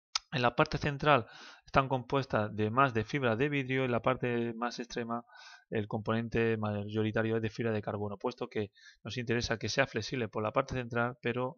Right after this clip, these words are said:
rígida por los extremos. Los números de las pértigas. Bueno, si os fijéis, las pértigas, todas las pértigas deben contener tres, eh, cifras, ¿no? Tres números. Estos números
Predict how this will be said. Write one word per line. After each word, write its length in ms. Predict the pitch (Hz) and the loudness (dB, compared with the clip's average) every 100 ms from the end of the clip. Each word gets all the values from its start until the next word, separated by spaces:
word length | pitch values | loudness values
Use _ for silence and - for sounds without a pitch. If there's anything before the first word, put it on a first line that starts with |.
| 170 | -14
rígida 640 | 107 113 117 123 123 123 _ | -6 -4 -2 0 0 -2 _
por 200 | - 127 | -2 0
los 380 | 123 120 139 - | 0 0 -2 -2
extremos. 800 | 110 101 - 113 98 104 110 - _ - - - - - - - - - - - _ _ | -8 -8 -2 -2 -2 -10 -18 -20 _ -16 -16 -14 -14 -16 -16 -16 -14 -14 -14 -14 _ _
Los 200 | 131 151 | 8 8
números 260 | 202 220 | 8 10
de 60 | 196 | 10
las 80 | 170 | 10
pértigas. 440 | - 185 143 120 | 6 6 6 4
Bueno, 180 | 123 131 | 4 0
si 160 | - 139 | 2 2
os 80 | |
fijéis, 580 | - 147 - 214 208 220 | 2 0 4 4 6 6
las 140 | 160 127 | 4 6
pértigas, 480 | 190 180 170 180 175 - | 4 4 4 4 2 2
todas 200 | 170 180 | 4 6
las 100 | 170 | 4
pértigas 320 | 170 165 156 | 2 4 6
deben 180 | 151 151 | 6 2
contener 460 | 151 135 135 143 | 0 2 0 -2
tres, 720 | - 143 143 - - - - _ _ - | 2 4 4 0 -8 -10 -12 _ _ 0
eh, 640 | 113 110 107 104 101 98 95 | 4 6 6 4 2 0 -4
cifras, 640 | - 160 123 - 98 101 | 2 2 2 -2 -8 -4
¿no? 180 | 117 156 | -4 -2
Tres 200 | 135 117 | -4 -4
números. 420 | 107 101 98 110 | -6 -4 -4 -4
Estos 240 | 135 151 | -2 -2
números 420 | 151 175 202 233 | 0 0 2 2